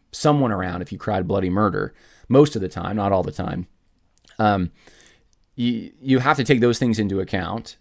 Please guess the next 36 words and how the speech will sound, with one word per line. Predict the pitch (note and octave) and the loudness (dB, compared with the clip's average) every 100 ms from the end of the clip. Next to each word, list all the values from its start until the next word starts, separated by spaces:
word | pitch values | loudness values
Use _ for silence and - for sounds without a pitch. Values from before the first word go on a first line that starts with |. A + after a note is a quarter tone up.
| _ | _
Uh, | - G2 F#2 | -6 -2 0
you | F#2+ G#2 | 0 0
have | G#2+ | 0
to | G#2+ | 0
take | A2 G#2+ | -2 0
into | G2+ | -2
account | F#2 G#2 | -2 -4
cameras | - A2 G2+ G2 G2 | -2 -2 0 0 -2
and | F#2+ | -2
all | G2+ | -2
the | G#2 | 0
other | G#2 G2+ G2 | 0 0 0
ways | G2 G2 | -2 -2
that | F2+ | -4
we | F#2+ | -8
have, | F2+ F#2 F2+ | -4 -4 -4
uh, | F2+ - - - - | -8 -10 -12 -14 -8
for | - G2 | -2 -2
authenticating | - G#2+ A#2+ G2+ F2+ F2+ | 0 -2 -2 -2 -2 -4
things | F2+ E2+ F#2 | -6 -8 -8
into | E2+ | -8
account. | E2 A2+ G#2 F2 - _ _ - _ - | -6 -4 -4 -6 -12 _ _ -20 _ 4
But | D3 - - | 4 4 -2
there | D3 | 0
is | F3 F#3+ | 0 0
a | D3+ | -2
process | - F#3 F3 - E2+ | -2 -4 -2 -4 -4
here. | - - - | -8 -10 -8
That's | - F3 | -4 -2
just | A#3 - | -2 -2
ignore-, | D#3+ A2 G#2 | 0 -2 -2
Guidepost | A2+ E3 G#3 F3+ D3 - | -2 0 0 -4 -8 -4
doesn't | G#2 F#2+ E2+ - _ _ - | -4 -2 -6 -10 _ _ -12
n-, | - G2 - | -4 -4 -2
understand | G2+ F2+ - E2+ D#2 | -4 -4 -6 -8 -8
this. | F2 D#3 - | -10 -12 -14